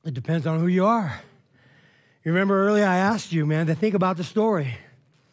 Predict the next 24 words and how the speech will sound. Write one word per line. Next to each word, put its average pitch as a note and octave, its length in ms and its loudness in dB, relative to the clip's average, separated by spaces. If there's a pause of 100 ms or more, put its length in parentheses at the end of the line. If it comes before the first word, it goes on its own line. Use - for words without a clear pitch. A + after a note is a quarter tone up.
(720)
There's B2 100 -8
a D#3 60 -2
party A3 260 2
going E3+ 300 2
on. C3 260 -4 (1400)
Are C#3+ 80 -4
you D3+ 80 0
the D3+ 80 -2
tax F#3 320 -2
collectors E3+ 380 -4
and E3 80 -6
sinners F3+ 320 -2
that C#3 120 -2 (300)
were D#3 80 -2
nothing F#3 260 0
like E3+ 220 0
Jesus E3 320 0
but C3+ 160 -4
love D#3 180 0
to D#3 80 -2
hang D#3 200 0
out D#3 120 -2
with C3+ 120 -4
Jesus? B2+ 520 -6